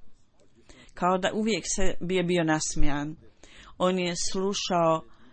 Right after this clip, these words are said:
sav razgovor o čemu se alejhi selama i cijenio je to. To je zaista bilo, moglo se vidjeti s njegovog lica. Da sam ja vidio takvo, takav,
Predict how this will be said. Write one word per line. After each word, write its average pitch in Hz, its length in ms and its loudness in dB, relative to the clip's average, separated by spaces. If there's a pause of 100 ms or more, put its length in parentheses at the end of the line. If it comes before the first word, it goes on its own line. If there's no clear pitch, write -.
(1080)
sav - 640 -2
razgovor 170 500 2
o 151 40 -4
čemu 160 260 -4
se - 160 -4
alejhi 160 200 0
selama 202 520 -2 (500)
i 190 120 -2
cijenio 190 640 2
je 147 160 -2
to. 135 360 -6 (460)
To 180 160 2
je 170 120 2 (120)
zaista 185 560 2
bilo, 175 460 -2 (720)
moglo 185 260 0
se 196 140 -4
vidjeti 180 220 -2
s - 60 -10
njegovog 156 320 -4
lica. 151 260 -6
Da 165 120 -8
sam 175 220 -6
ja 170 260 -4 (300)
vidio 190 280 -2
takvo, 170 540 -4 (640)
takav, 170 400 0